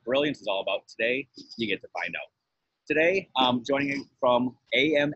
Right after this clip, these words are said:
L E nineteen in Nashville, Tennessee. Early in the morning, we both got our coffee here. We are enjoying life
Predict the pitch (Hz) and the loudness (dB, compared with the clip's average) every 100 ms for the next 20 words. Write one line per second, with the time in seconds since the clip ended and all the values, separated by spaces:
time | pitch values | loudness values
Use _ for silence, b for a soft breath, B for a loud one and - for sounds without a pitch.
0 | 127 139 139 127 139 139 117 143 - - | 0 0 0 -2 -2 0 0 -2 -4 -6
1 | 147 160 - 127 - 101 101 135 185 - | -4 -4 -2 -2 -2 -4 2 2 2 -2
2 | - 156 180 - 135 180 208 - 101 85 | 0 2 2 -2 0 0 0 -2 -2 -2
3 | - _ _ _ _ 151 220 269 277 277 | -10 _ _ _ _ 4 6 6 4 6
4 | 190 170 160 127 127 185 - 175 180 175 | 6 6 4 2 4 2 2 4 4 4
5 | 165 165 165 165 165 160 - _ _ - | 4 4 4 2 4 2 0 _ _ -2
6 | 147 151 143 123 117 143 165 147 143 151 | 4 6 6 2 0 0 -2 0 0 0